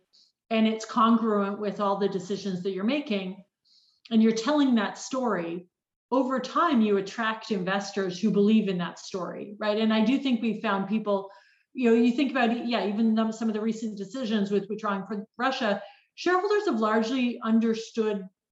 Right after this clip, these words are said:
what that was all about, right? They're not that short-sighted, but I think it needs to be very clear on where are you taking the company? How are we gonna get from A to B?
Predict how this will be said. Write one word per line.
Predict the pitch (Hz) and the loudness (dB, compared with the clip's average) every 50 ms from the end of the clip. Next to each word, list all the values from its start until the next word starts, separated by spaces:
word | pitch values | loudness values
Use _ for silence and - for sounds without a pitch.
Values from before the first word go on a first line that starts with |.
| _ _ - | _ _ -8
what | 202 220 214 - | -6 -4 -4 -2
that | 220 208 - 208 | -2 -2 -2 -2
was | 202 190 202 | -4 -2 -2
all | 190 180 180 180 | -2 -2 -4 -6
about, | 175 175 165 - - - _ _ - - | -6 -8 -10 -10 -12 -16 _ _ -16 -8
right? | 202 202 208 226 214 262 | -4 -2 -2 -2 0 0
They're | 254 240 | 2 2
not | 233 247 247 247 220 220 202 180 | 4 4 4 2 0 -2 -2 -2
that | 202 185 190 185 - - | -2 0 0 -2 -4 -8
short-sighted, | - - 196 190 - - - 190 175 175 180 175 175 175 175 - _ _ _ _ _ _ _ _ | -8 -8 -8 -8 -8 -8 -6 -6 -4 -4 -4 -4 -6 -6 -8 -14 _ _ _ _ _ _ _ _
but | - 247 247 | -4 0 2
I | 247 240 | 2 2
think | - 294 302 294 311 | 2 2 2 2 2
it | 339 240 | 0 2
needs | 226 226 240 226 - - | 4 4 2 2 -2 -4
to | 262 | -2
be | 285 285 240 | 0 0 0
very | 220 214 220 233 254 240 | -2 -4 -4 -6 -8 -8
clear | - - 277 277 302 302 233 - - | -10 -8 -6 -6 -4 -4 -6 -6 -4
on | - 190 196 196 196 196 196 202 196 196 - _ _ | -2 0 0 0 0 0 0 0 -2 -4 -6 _ _
where | - 196 208 220 226 | -8 -4 -2 0 0
are | 240 | 2
you | 247 269 277 | 2 0 -2
taking | 277 - 262 233 - 262 269 262 | -2 -2 -4 -4 -2 -4 -4 -4
the | 269 | -4
company? | 269 - - 220 175 180 185 180 180 202 247 - _ _ _ _ _ - | -6 -6 -6 -6 -6 -4 -6 -6 -6 -6 -6 -8 _ _ _ _ _ -8
How | - 214 208 214 240 | -4 -2 0 0 0
are | 247 | 0
we | 269 262 | -2 -2
gonna | 233 262 240 220 | 0 0 0 2
get | 208 208 202 - - | 0 0 -4 -4 -4
from | 220 208 | -4 0
A | 202 202 202 | 2 2 2
to | 202 190 | 2 0
B? | 175 180 165 160 175 202 226 | -2 -2 -6 -6 -6 -8 -10